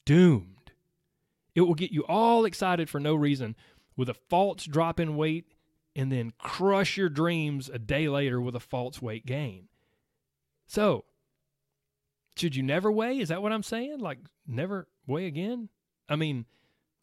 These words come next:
losing weight is the whole point, right? I mean, this is the real life weight loss podcast. We're <laughs> talking about losing weight. Yes, of course. But being constantly swayed by the scales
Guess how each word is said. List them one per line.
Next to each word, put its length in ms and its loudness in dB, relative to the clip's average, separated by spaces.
losing 360 4
weight 240 2
is 120 0
the 100 -6
whole 160 0
point, 320 -2
right? 340 -8
I 60 -8
mean, 160 -4
this 180 0
is 200 -2
the 120 -6
real 300 0
life 340 -4
weight 380 -4
loss 440 0
podcast. 600 -6
We're 80 -6
<laughs> 0 -
talking 500 0
about 280 -2
losing 280 -2
weight. 300 -2
Yes, 320 -2
of 100 -10
course. 440 4
But 280 0
being 340 0
constantly 720 -4
swayed 680 -4
by 120 -4
the 120 -12
scales 600 -2